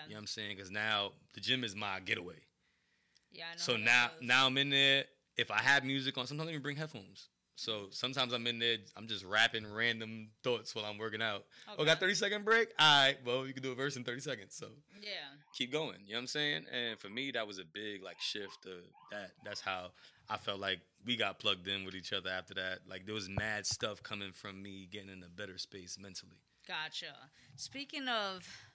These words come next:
Speaker 2: which, right, like, sound and competition, because I definitely, I know we spoke off air a while, um, back about the competition that I had with you.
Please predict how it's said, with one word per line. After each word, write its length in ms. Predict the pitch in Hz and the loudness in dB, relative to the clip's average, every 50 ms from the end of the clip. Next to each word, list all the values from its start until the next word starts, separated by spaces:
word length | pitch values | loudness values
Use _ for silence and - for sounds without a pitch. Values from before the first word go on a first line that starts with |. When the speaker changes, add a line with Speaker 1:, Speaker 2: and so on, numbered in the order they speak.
| _ _ | _ _
Speaker 2:
which, 480 | - 180 180 180 202 196 - - - - | -20 -18 -10 -6 -4 -4 -4 -4 -6 -4
right, 320 | 180 180 - 185 185 - _ _ _ _ | -2 -2 -2 -2 -4 -6 _ _ _ _
like, 280 | - 170 160 - - - | -6 -6 -6 -6 -8 -8
sound 480 | - - - 196 185 170 160 156 156 165 | -8 -6 -4 -2 -2 -2 -4 -6 -8 -12
and 100 | 160 - | -12 -8
competition, 840 | 185 170 170 - - 156 - - 180 170 160 - - 87 90 80 _ _ - - - _ _ _ _ - | -8 -8 -8 -8 -12 -12 -10 -8 -6 -4 -4 -4 -6 -8 -14 -18 _ _ -20 -20 -20 _ _ _ _ -10
because 760 | 170 185 196 - - - 208 196 185 180 170 165 170 - - _ _ | -8 -8 -8 -8 -8 -6 -4 -4 -4 -4 -8 -10 -14 -14 -16 _ _
I 100 | - 208 | -4 -2
definitely, 580 | 196 233 254 262 - 277 277 254 240 233 214 175 | 0 0 -2 -2 0 -2 -2 0 0 0 0 4
I 100 | 190 208 | 4 4
know 100 | 226 240 | 4 2
we 120 | 240 247 | 0 -2
spoke 400 | 233 - - 220 202 - _ _ _ _ _ | -4 -4 -4 -6 -6 -6 _ _ _ _ _
off 240 | - 190 190 - - - | -6 -6 -6 -6 -8 -4
air 180 | - 190 190 175 | 0 0 0 0
a 60 | 170 | 0
while, 280 | 170 165 170 165 - _ - | 0 0 0 -2 -2 _ -4
um, 500 | - 170 165 160 151 151 147 120 87 - _ 139 160 | -2 -2 -2 -2 -4 -6 -8 -12 -14 -14 _ -12 0
back 240 | 170 180 175 175 - | 2 2 2 2 0
about 260 | 175 160 165 160 - | -6 -8 -8 -8 -8
the 60 | - | -10
competition 640 | 160 - - 196 190 - - - - 185 - 180 160 | -12 -8 -6 -8 -8 -8 -12 -10 -8 -6 -6 -6 -6
that 140 | 160 165 - - | -6 -6 -4 -2
I 140 | 170 180 180 | -2 0 0
had 180 | 180 165 143 | 0 -2 -4
with 220 | 98 151 - - - | -4 -10 -14 -14 -16
you. 220 | - 76 82 - | -16 -16 -18 -20